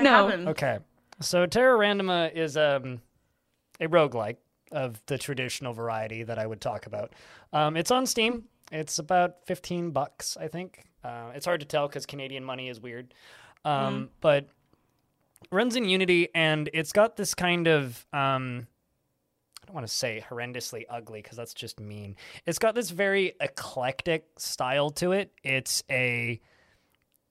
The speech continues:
Speaker 3: it, it, do you know Playmobil?
Speaker 2: Playmobil, yes.
Speaker 3: Yeah, like the
Speaker 2: Yes.
Speaker 3: toy.
Speaker 2: Yep.
Speaker 3: It looks kinda
Speaker 1: Oh,
Speaker 3: like
Speaker 1: yeah,
Speaker 3: that,
Speaker 1: yeah, I do, I do.
Speaker 3: but, like, not.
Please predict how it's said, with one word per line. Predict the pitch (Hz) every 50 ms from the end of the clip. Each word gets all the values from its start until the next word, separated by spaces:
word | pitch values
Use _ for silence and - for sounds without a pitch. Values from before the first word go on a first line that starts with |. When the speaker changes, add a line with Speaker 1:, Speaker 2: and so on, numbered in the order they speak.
| _ _ _ _ _ _ _ _ _ _ _ _ _ _ _ _ _
Speaker 3:
it, | - 185 175 185
it, | 196 202 196 - -
do | 175 165
you | 214
know | 247 254
Playmobil? | 262 - - 165 175 185 196 190 190 196 190 160 - - - _ _ _ _ _ _ _ _ _ _ _ _ _ _ _ _ _ _ _ -
Speaker 2:
Playmobil, | 214 220 220 226 220 277 302 285
yes. | 202 151 135 139 - _ _ _ _ _ _ _ -
Speaker 3:
Yeah, | 147
like | 127 120 104 -
the | - -
Speaker 2:
Yes. | 123
Speaker 3:
toy. | 120 120 120 - - _ _ _ _ _ _ _ -
Speaker 2:
Yep. | 208 214 190
Speaker 3:
It |
looks | 220 214 -
kinda | - 220 214
Speaker 1:
Oh, | 294
Speaker 3:
like | 330
Speaker 1:
yeah, | 311 294 294
Speaker 3:
that, | 277 254 202 156
Speaker 1:
yeah, | - -
I | - 226
do, | 233 226 196 190 -
I | 202
do. | 196 180 175 - - _ _ -
Speaker 3:
but, | 147 139 151 143
like, | 139 139 135 131 131 123 _ _ _ _ _ _ _ _ _ _ _ _ _ _ _ _ _ _ _ _ -
not. | 131 120 120 123 135 143